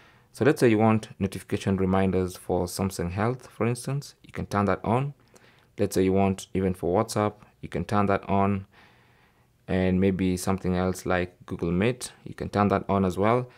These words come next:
So you can go ahead enabling notification reminders for all the apps you want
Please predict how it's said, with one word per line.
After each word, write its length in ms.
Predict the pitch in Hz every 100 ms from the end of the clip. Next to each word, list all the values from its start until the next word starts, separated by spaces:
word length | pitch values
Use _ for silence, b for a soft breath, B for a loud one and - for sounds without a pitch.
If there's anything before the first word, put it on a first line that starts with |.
| B
So 140 | - 104
you 60 |
can 120 | 101
go 120 | 104 127
ahead 340 | 110 104 101
enabling 680 | 90 90 101 95 95 92 90 - _ b -
notification 540 | 92 90 - 98 98
reminders 680 | 90 95 117 104 101 98 -
for 180 | _ -
all 200 | - 95
the 140 | 87 -
apps 520 | 90 90 - - -
you 180 | - 90
want 300 | 87 87 90